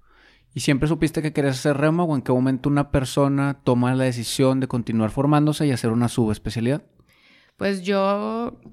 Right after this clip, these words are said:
Speaker 2: realmente ya sabía que quería reumatología desde que escogí medicina interna, pero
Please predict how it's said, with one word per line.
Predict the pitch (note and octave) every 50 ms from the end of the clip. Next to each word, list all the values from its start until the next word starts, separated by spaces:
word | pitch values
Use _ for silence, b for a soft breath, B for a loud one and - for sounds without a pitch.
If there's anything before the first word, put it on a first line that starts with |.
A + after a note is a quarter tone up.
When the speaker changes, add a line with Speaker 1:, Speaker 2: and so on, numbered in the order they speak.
| - - - b b b b b b b b _ _ _ _ _ _ _ _ _ _ _ _ _ _ _ _
Speaker 2:
realmente | - F#3 G3+ G3 F#3+ F#3+ G3 G3+ G3+ G3+ G3+ G3 G3+ - G#3+ G#3+ G#3+ G#3+ G3+
ya | F3 G3 F3+ F3+ F3 F3 F3+ F3+ F3+
sabía | - G#3+ G3+ G3 F#3 E3+ E3
que | - G3
quería | G3 G3+ F3 E3+ E3
reumatología | E3 F3+ F#3 F#3+ F#3+ F3+ F3 F3+ E3 E3 D#3+ D#3+ - G3 G3 G#3+ A3 -
desde | F#3 E3+ F3+ E3+ D#3+ E3+ E3
que | - E3+
escogí | D#3+ - - D#3+ C#3+ D#3+ D#3+ D#3
medicina | E3 F3 F3+ F#3 F3 F3+ - F3 E3+
interna, | E3+ E3+ E3+ G3+ G#3+ G#3+ A3+ B3+ C#4+ D4+ - _ b b b b b b b b b _
pero | G#3 G3+ G3+ G3+ G3+ G#3+ G#3+ A3+ A#3 - - -